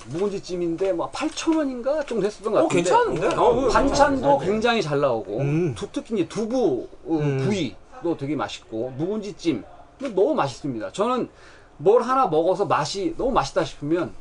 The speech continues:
Speaker 1: 질릴
Speaker 2: 계속
Speaker 1: 때까지 가는
Speaker 2: 음.
Speaker 1: 스타일인데 이
Speaker 2: 나
Speaker 1: 집도 제가 연속으로 한 일곱 번 갔어요.
Speaker 2: 어.
Speaker 1: 너무 맛있어. 근데 이제 요건 제가 말씀드릴 순 없지만 이 집의 맛의 비밀을
Speaker 2: 알아냈어?
Speaker 1: 제가 그 주방 옆에 언젠가 한번 앉아가지고
Speaker 2: 네?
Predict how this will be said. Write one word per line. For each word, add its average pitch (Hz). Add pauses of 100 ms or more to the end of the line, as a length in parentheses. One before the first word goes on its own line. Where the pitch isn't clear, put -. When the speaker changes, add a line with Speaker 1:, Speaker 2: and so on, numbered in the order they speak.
(320)
Speaker 1:
질릴 202
Speaker 2:
계속 233
Speaker 1:
때까지 165
가는 131
Speaker 2:
음. 120
Speaker 1:
스타일인데 143
이 175
Speaker 2:
나 175
Speaker 1:
집도 220
제가 196
연속으로 233
한 202
일곱 269
번 277
갔어요. 123 (140)
Speaker 2:
어. 143 (800)
Speaker 1:
너무 165
맛있어. 147
근데 208
이제 175
요건 170
제가 165
말씀드릴 147
순 151
없지만 131
이 151
집의 165
맛의 135
비밀을 151 (320)
Speaker 2:
알아냈어? 143
Speaker 1:
제가 147
그 135
주방 165
옆에 156 (120)
언젠가 131
한번 120
앉아가지고 110
Speaker 2:
네? 131